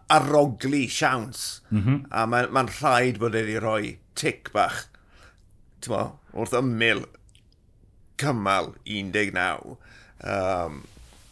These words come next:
Speaker 1: a oedd e jyst yn hyfryd gweld, t'mo, nath e weithio am hwn, a'r emosiwn dros y linell derfyn.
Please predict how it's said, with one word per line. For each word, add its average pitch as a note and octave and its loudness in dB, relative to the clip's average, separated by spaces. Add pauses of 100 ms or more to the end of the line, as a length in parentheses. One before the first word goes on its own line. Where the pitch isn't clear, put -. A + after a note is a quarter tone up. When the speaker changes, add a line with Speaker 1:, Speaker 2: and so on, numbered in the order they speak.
(640)
Speaker 1:
a D#3 4
oedd D#3+ 4
e F3+ 2
jyst F3 -6
yn E3+ 0
hyfryd C#3+ -2
gweld, C#3 4 (260)
t'mo, B2+ 0
nath B2+ -2
e D#3 2
weithio D3 0
am A2+ 0
hwn, G2+ -4 (200)
a'r C3 2
emosiwn C3 0 (180)
dros - -2
y B2 -4
linell A2+ -4
derfyn. F#2+ -4